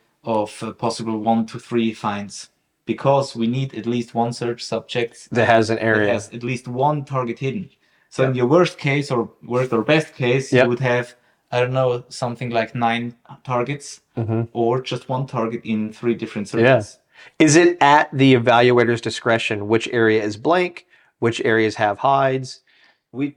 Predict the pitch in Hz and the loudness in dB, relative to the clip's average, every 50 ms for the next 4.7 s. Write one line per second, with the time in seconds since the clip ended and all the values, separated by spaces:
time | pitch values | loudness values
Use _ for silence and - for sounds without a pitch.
0 | _ _ - - - 120 113 104 - - - 101 95 104 104 104 101 101 98 92 | _ _ -14 -6 -4 -4 -4 -4 -6 -12 -16 -12 -8 -6 -6 -4 -4 -4 -6 -8
1 | - _ - - - _ _ _ _ _ _ _ - - 98 98 95 95 98 101 | -12 _ -18 -18 -18 _ _ _ _ _ _ _ -12 -8 -8 -6 -6 -6 -6 -8
2 | 104 107 107 117 139 139 - _ _ _ 113 - 147 - - - 98 98 98 101 | -8 -6 -6 -6 -6 -8 -12 _ _ _ 0 0 0 0 2 0 -2 0 0 0
3 | 98 98 95 - 104 98 95 98 98 92 92 90 - _ _ _ _ 95 95 95 | -2 -2 -4 -4 -4 -4 -4 -4 -4 -4 -6 -8 -10 _ _ _ _ -6 -2 -2
4 | 101 104 - - _ _ _ _ - 131 135 156 143 - | -2 -2 -4 -10 _ _ _ _ 0 2 2 2 2 -2